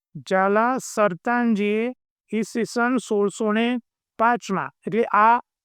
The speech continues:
પણ પરીક્ષા માટે અગત્યનો મુદ્દો. અને હળવદની સ્થાપના રાજો દરજીએ ઈસવીસન ચૌદસો ને અઠ્યાસીમાં કરી હતી. એટલે મોરબી કરતાં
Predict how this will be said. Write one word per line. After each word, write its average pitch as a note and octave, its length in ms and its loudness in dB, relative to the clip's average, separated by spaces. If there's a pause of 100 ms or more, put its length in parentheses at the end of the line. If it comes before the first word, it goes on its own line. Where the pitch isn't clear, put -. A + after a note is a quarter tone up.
(160)
પણ A3 240 2
પરીક્ષા G3 540 -4
માટે F#3+ 340 0 (260)
અગત્યનો F#3 640 -4
મુદ્દો. F#3 440 -2 (480)
અને G3+ 240 -2
હળવદની A#3 720 0
સ્થાપના G3+ 720 -2 (440)
રાજો F#3 580 0
દરજીએ G#3 880 2 (460)
ઈસવીસન A#3+ 680 -2 (140)
ચૌદસો A3 500 0
ને A3 220 0 (580)
અઠ્યાસીમાં G3 720 -2
કરી E3 300 -4
હતી. C#3+ 220 -10
એટલે F#3 420 -4
મોરબી G3+ 380 2
કરતાં A#3+ 480 -2